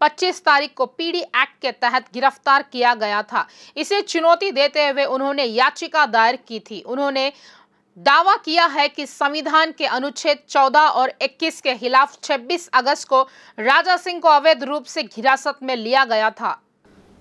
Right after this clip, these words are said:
आरोप है कि पिछले महीने की छब्बीस तारीख कानून व्यवस्था बिगड़ने के आरोप में जियो सोलह सौ इक्यानवे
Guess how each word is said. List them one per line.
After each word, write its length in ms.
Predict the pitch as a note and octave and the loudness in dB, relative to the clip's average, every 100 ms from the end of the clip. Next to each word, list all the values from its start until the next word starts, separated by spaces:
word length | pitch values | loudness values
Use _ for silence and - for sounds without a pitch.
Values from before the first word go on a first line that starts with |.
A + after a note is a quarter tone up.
| - | 8
आरोप 400 | D4+ F4 G4+ C#4+ | 8 8 4 0
है 160 | D#4 | -4
कि 140 | D#4 E4 | -4 -6
पिछले 440 | D#4 C4 D#4+ F#4 | -10 -8 -4 -2
महीने 420 | E4 B3 C4+ D#4 D#4+ | -2 -2 -2 -2 -4
की 160 | D4 | -6
छब्बीस 500 | C4 D4+ A#3+ F4 F#4+ | -6 -4 -2 -4 -4
तारीख 380 | - C4 C#4+ D4+ | 0 0 0 -4
कानून 360 | C#4+ C4 D#4+ D4+ | -2 0 0 -4
व्यवस्था 480 | A#3 A#3+ B3 - D#4+ | -2 -2 -2 -4 -4
बिगड़ने 460 | A#3 A#3 C4 C#4 | -4 -4 -2 -2
के 140 | C#4 C#4+ | -4 -4
आरोप 420 | A3+ A3+ B3+ C4 | 0 0 0 -4
में 180 | B3 A3+ | -6 -6
जियो 300 | G3 C#4 D#4+ F4+ F4+ - - - | -6 -4 -2 -2 -4 -16 -20 -10
सोलह 440 | - D4 D#4+ F4+ | 2 4 6 4
सौ 220 | F4+ F#4 F4+ - | 0 -4 -4 -6
इक्यानवे 680 | - D#4 D4 D#4 D#4 E4 | -6 0 0 0 -2 -2